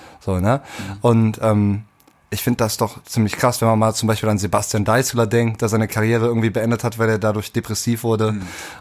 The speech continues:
Speaker 1: Oder Robert Enke, ja, der
Speaker 2: Ja.
Speaker 1: sich ja umgebracht hat.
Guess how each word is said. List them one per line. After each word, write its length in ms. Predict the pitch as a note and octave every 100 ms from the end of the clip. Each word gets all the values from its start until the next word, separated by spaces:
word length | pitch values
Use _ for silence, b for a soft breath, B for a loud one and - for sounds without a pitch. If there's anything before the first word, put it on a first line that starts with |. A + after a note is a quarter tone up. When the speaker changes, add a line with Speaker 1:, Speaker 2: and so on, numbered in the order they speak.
| -
Speaker 1:
Oder 160 | A#2+ A2
Robert 380 | A2 A#2 A2
Enke, 420 | B2 C3+ - C#3+ C#3+ - _ -
ja, 320 | G#2+ A#2+ C3+
der 100 | A#2+
Speaker 2:
Ja. 100 | G#2
Speaker 1:
sich 80 | G2+
ja 220 | A2 G#2+
umgebracht 580 | G#2+ B2 A#2 G#2+ A2+ G#2+
hat. 220 | A#2 A#2